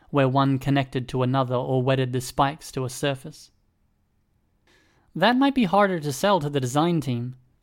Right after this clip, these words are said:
Coiffure said. Tristan couldn't respond,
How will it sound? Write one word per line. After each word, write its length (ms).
Coiffure 460
said. 420
Tristan 380
couldn't 300
respond, 580